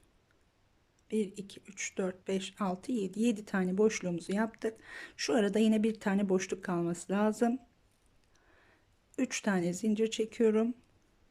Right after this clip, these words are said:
Geliyorum ilk trabzanın üzerine, üçüncü zincire. Şu arada bir tane zincir kalacak şekilde yine birleştirdim.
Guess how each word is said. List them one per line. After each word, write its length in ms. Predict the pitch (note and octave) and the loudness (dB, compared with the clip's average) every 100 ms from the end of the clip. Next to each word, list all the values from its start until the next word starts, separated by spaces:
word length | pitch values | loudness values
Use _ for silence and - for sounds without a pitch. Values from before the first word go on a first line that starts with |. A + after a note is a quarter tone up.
| _ _ _ _ _ _ - | _ _ _ _ _ _ -10
Geliyorum 520 | - G3+ F3+ G3 B3 | -4 0 2 0 -2
ilk 240 | A#3 A3 - | -4 -6 -4
trabzanın 680 | F#3+ F3+ E3+ F3 E3+ F#3 - _ - | -2 0 -2 -4 -2 -4 -8 _ -6
üzerine, 520 | F#3+ F3 E3+ F3 F#3+ | -2 -2 -2 -4 -2
üçüncü 420 | A3+ - A3+ G#3 | -2 2 4 4
zincire. 380 | F#3+ E3+ D#3+ E3 | 2 0 -2 -2
Şu 180 | F#3 A3 | -2 0
arada 340 | G3+ F#3 G3 | 2 2 2
bir 200 | G3 G#3+ | 4 2
tane 320 | G#3 F3+ E3+ F3+ | 2 0 2 0
zincir 320 | F3+ F3+ F3+ | 0 -2 -2
kalacak 500 | - F#3 F3 - - | -4 -2 -2 -6 -8
şekilde 360 | - - D#3+ | -10 -10 -8
yine 380 | D#3+ D#3+ E3+ E4 - - _ - _ _ _ _ _ _ _ - | -6 -4 -4 -6 -10 -20 _ -20 _ _ _ _ _ _ _ -4
birleştirdim. 720 | B3+ G3 E3+ - - - - | 0 2 0 -4 -10 -12 -16